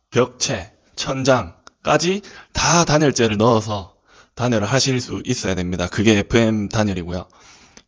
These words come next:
그렇게 하시는지 업체 꼭 확인을 한번 해주시면 좋습니다. 그 여기 이제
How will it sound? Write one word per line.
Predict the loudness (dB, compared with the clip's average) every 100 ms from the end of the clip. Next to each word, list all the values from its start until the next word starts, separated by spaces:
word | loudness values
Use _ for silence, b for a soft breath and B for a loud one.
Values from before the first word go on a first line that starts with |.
| _ 0
그렇게 | 2 4 2
하시는지 | 2 4 4 2 0 -2 -4 -4 -6 -2
업체 | 0 2 4 2 -2 _ b b b 0
꼭 | 2 2 -4 -18 0
확인을 | 2 2 0
한번 | 0 -2
해주시면 | 0 -2 0 0 2 0 -2 -12 B B _
좋습니다. | -6 -6 -4 -2 2 0 -2 B B B B B
그 | 4
여기 | 6 6
이제 | 4 0